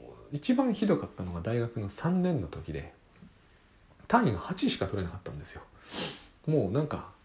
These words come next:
八取れたのだって不思議なぐらいですね。八単位ってことは、つまり、えーと、授業で言うと二つですね。よく四年で卒業できましたよね。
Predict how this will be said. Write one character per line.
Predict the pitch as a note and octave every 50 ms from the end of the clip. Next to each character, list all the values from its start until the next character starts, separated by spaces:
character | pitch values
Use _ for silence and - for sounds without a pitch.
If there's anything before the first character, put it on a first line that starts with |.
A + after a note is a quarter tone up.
| - - -
八 | - - A#3 - G#3+ F#3+
取 | - A#3+ D#4 D4
れ | D4
た | -
の | C#3 A#2
だ | G2+ G2+
っ | G2
て | - - G2
不 | - - -
思 | B2 G#2
議 | A2+
な | A2 G#2+
ぐ | G#2 G#2
ら | F#2 D#2+
い |
で | D2 -
す | - -
ね。 | - - -
八 | - - - C#3 - - -
単 | - A#3+ C4 G3+
位 | A#2
っ |
て | - - E2+
こ | - G2
と | F#2+ -
は、 | E2+ E2+
つ | - -
ま | C3 A#2 G2
り、 | F2+ F2+ D2 - - - - - - - - - - -
え | - G2+ G2
ー | G2
と、 | G2 G#2 G2+
授 | G#2+ D3+ G3+
業 | A#3 G3+
で | C3
言 | G2+ F2
う | -
と | -
二 | - - - B3 A#3+ B3
つ | - -
で | - -
す | - - -
ね。 | - - - - - - - - - - - -
よ | F3 C#4+ D4
く | - C#4+
四 | F3 G#2+ G#2
年 | A2+ A2 A2+ A2+
で | A2
卒 | G2+ - G#2 - G#2+ G2+
業 | G#2 G2+
で | F#2+ F#2
き | F#2+ -
ま | G2 G2
し | G#2 -
た | - -
よ | - -
ね。 | - - -